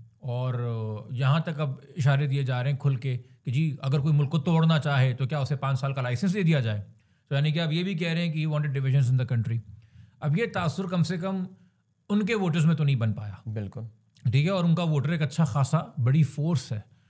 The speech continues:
Speaker 1: और खान साहब को पॉपुलराइज कराने के अंदर जो स्टेट मशीनरी इन्वॉल्व हुई दो हज़ार ग्यारह के बाद से,
Speaker 2: हम्म।
Speaker 1: वो फिर नाकाम रह गई
Speaker 2: बिल्कुल।
Speaker 1: उस पॉपुलैरिटी को वापस लेने से। उसकी
Speaker 2: ठीक।
Speaker 1: वजह ये थी,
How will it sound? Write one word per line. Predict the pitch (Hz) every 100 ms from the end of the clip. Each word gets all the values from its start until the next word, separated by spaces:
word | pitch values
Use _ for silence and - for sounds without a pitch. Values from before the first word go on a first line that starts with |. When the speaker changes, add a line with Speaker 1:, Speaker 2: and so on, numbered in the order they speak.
| _ _ _
Speaker 1:
और | 123 135 143 143 143 143 127
खान | 131 139
साहब | 160 147
को | 190
पॉपुलराइज | 165 147 143 131 135 147 -
कराने | 139 127 135 135
के | 139
अंदर | 131 127
जो | 131 147
स्टेट | 127 139 135
मशीनरी | 135 120 139 131 139
इन्वॉल्व | 127 117 123 120
हुई | 107 170
दो | 143 120
हज़ार | 120 120
ग्यारह | 110 113 131
के | 143
बाद | 113 113 -
से, | - 143 139
Speaker 2:
हम्म। | 120 110 113 110 147
Speaker 1:
वो |
फिर | 165 196
नाकाम | 196 180 240 254
रह | 185
गई | 120 107
Speaker 2:
बिल्कुल। | 95 - - - - 160
Speaker 1:
उस |
पॉपुलैरिटी | 170 160 170 170 165
को | 196 196
वापस | 156 143 160
लेने | 135 113 113
से। | 110
उसकी | 123 131 180
Speaker 2:
ठीक। | 226
Speaker 1:
वजह | 240
ये | 233 160 131
थी, | 123 147 -